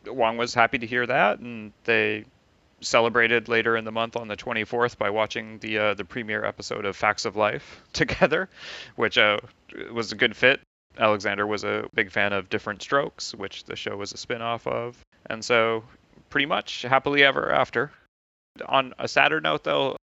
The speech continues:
Alexander's wife, Ludmila, wasn't feeling it, and she, she went back to Russia, and they ended up breaking up in nineteen eighty-two, which is actually also the same year that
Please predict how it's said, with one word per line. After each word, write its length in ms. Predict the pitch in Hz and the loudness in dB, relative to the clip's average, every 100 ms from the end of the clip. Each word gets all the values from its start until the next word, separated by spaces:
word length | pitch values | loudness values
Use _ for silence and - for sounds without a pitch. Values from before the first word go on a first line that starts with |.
| - | -2
Alexander's 600 | 110 110 117 110 104 101 | 0 0 -4 -4 -6 -2
wife, 340 | 113 113 110 | 2 2 2
Ludmila, 460 | 113 107 117 117 117 | -4 -4 -2 0 0
wasn't 360 | 113 110 117 | -2 -8 -6
feeling 320 | - 127 117 123 | 2 2 4 0
it, 160 | 131 | -2
and 140 | 117 110 | -4 -10
she, 300 | - 107 - | -8 -8 -8
she 140 | - | -6
went 180 | 110 104 | -4 0
back 180 | 107 101 | 0 2
to 80 | 107 | -2
Russia, 300 | 104 101 110 | -2 -2 -6
and 80 | 101 | -6
they 60 | |
ended 240 | 104 104 101 | -6 -4 -4
up 160 | 104 _ _ - | -4 _ _ -4
breaking 300 | 107 101 101 | -4 -2 -2
up 200 | 101 - | -2 -4
in 220 | 104 104 _ - | -10 -14 _ 2
nineteen 300 | 175 170 165 | 2 2 2
eighty-two, 580 | 139 120 - 127 120 117 - | 2 0 -2 -4 -4 -8 -10
which 180 | - | -6
is 180 | 117 107 107 | -4 -2 0
actually 320 | 113 - 107 | 0 2 2
also 260 | 101 - | 2 -2
the 140 | 107 101 | -6 -4
same 320 | - 110 104 | 0 0 0
year 340 | 107 101 101 104 _ - | 0 0 -2 -6 _ 0
that 440 | 107 98 98 - | 2 2 -2 -10